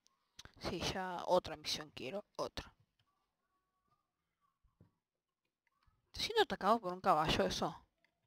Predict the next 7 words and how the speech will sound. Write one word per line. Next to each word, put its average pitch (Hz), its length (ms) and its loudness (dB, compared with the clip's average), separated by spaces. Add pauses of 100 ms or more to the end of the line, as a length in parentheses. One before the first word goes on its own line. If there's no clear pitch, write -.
(420)
¿Qué 180 140 -2
onda? 147 380 -6 (4000)
No, 302 320 0
se - 160 -20
me 277 80 -4
mueve 320 320 2
solo. 302 580 10